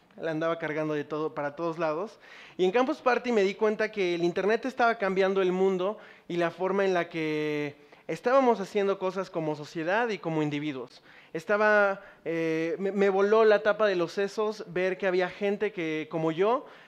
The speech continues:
le gustaban las cosas que estaban pasando en internet, en el mundo. Y, y bueno, hoy les quiero platicar de cinco cosas que el internet está cambiando en la vida de todos, en la sociedad y principalmente en el mundo.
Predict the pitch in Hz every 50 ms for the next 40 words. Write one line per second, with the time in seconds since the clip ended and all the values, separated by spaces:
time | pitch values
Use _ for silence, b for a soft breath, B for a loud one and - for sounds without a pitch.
0 | B B 156 165 160 156 160 - - 196 190 185 190 185 185 185 185 175 160 160
1 | - - 190 190 180 - 170 - 196 185 180 180 175 160 160 180 175 175 170 165
2 | 151 147 156 143 160 170 170 170 180 165 151 151 165 180 196 208 214 247 302 B
3 | B B B B B B B B B B - 160 156 156 160 156 156 160 156 156
4 | 160 - - - - 170 175 185 190 185 185 196 208 220 226 220 - 240 233 226
5 | 190 196 175 - - 190 190 185 175 180 175 - - 220 220 214 247 240 240 233
6 | 226 220 226 240 226 247 254 - - - 180 170 165 160 160 156 156 160 165 170
7 | 165 165 160 160 151 175 165 165 180 180 190 185 185 190 175 - - 175 175 185
8 | 175 165 165 170 170 170 170 175 175 175 B B B B B - 175 170 175 175
9 | 190 196 202 185 165 160 - 208 208 220 226 220 190 165 160 151 139 135 - 170
10 | 165 175 185 185 180 165 156 147 147 - - 156 156 156 156 151 147 160 143 139
11 | 135 135 135 135 127 123 -